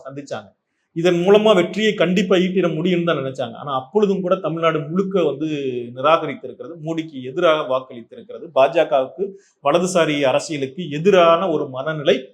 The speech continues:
தமிழ்நாட்டில் வலுவாக உள்ளது அப்படிங்கிறது தெரிஞ்சு, இந்தியாவை திருப்பி இருக்கிறோம் அப்படிங்கிறது ரொம்ப முக்கியமானது. உண்மையாகவே இந்தியாவை திருப்பி இருக்கிறோம், இந்திய மோடியை கூட நம்ம வந்து தமிழ்நாட்டை பற்றி இன்னொரு முறை யோசிக்கும் பொழுது நம்ம பழையபடிக்கு யோசிக்க கூடாது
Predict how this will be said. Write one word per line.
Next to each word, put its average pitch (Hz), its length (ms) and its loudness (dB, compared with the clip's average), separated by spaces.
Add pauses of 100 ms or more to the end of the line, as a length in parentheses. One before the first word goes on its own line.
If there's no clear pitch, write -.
தமிழ்நாட்டில் 160 600 -6
வலுவாக 180 540 0
உள்ளது 156 500 -2
அப்படிங்கிறது 131 400 -8
தெரிஞ்சு, 120 220 -14 (300)
இந்தியாவை 202 760 4
திருப்பி 208 340 0
இருக்கிறோம் 135 380 -2 (280)
அப்படிங்கிறது 156 420 -2
ரொம்ப 156 260 -2
முக்கியமானது. 135 520 -8 (100)
உண்மையாகவே 190 540 4
இந்தியாவை 185 460 4
திருப்பி 190 280 -2
இருக்கிறோம், 139 580 -2
இந்திய 175 540 0 (100)
மோடியை 208 580 4
கூட 226 460 4 (140)
நம்ம 165 220 -2
வந்து 165 220 -2
தமிழ்நாட்டை 185 540 2
பற்றி 156 240 -4
இன்னொரு 170 300 -2
முறை 165 240 2
யோசிக்கும் 165 420 -2
பொழுது 160 220 -2
நம்ம 147 260 -4
பழையபடிக்கு 170 460 0
யோசிக்க 175 360 0
கூடாது 135 380 0